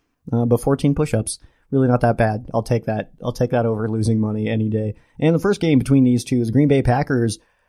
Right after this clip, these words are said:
uh, versus the Cleveland Rams. Uh, the Packers did win that one thirty-five to ten. These teams are each one and one versus each other in the playoffs. The Packers won in nineteen sixty-seven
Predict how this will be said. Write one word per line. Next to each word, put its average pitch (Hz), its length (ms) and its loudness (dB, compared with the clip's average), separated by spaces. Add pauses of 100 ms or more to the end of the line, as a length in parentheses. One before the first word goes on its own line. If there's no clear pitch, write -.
(260)
uh, 120 140 -2
versus 127 340 0
the 123 120 0
Cleveland 127 800 -2
Rams. 113 540 0 (380)
Uh, 110 140 -4
the 107 60 -8
Packers 117 320 0
did 113 200 -2
win 117 120 0
that 113 180 -2
one 110 140 -2
thirty-five 107 800 -2
to 113 320 -2
ten. 113 580 -2 (540)
These 117 180 -4
teams 131 240 4
are 123 180 4
each 120 240 -6
one 120 380 0
and 131 240 4
one 143 480 4 (200)
versus 127 400 0
each 127 120 2
other 123 200 4
in 123 80 4
the 120 80 2
playoffs. 131 440 2
The 117 300 0
Packers 120 420 0
won 120 220 2
in 117 120 2
nineteen 120 340 0
sixty-seven 123 760 -2